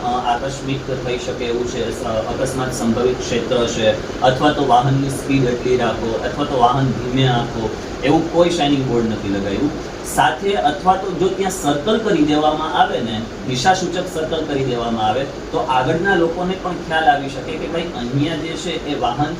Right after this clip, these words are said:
અવરજવર થાય છે અથવા તો એમની, અ, દિશા તરફ પ્રયાણ કરી શકે, તો કોઈ પણ એવા પ્રકારની ઘટના ન બને.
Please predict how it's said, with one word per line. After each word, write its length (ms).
અવરજવર 500
થાય 260
છે 100
અથવા 220
તો 120
એમની, 500
અ, 260
દિશા 240
તરફ 240
પ્રયાણ 260
કરી 280
શકે, 280
તો 80
કોઈ 240
પણ 180
એવા 160
પ્રકારની 480
ઘટના 540
ન 0
બને. 560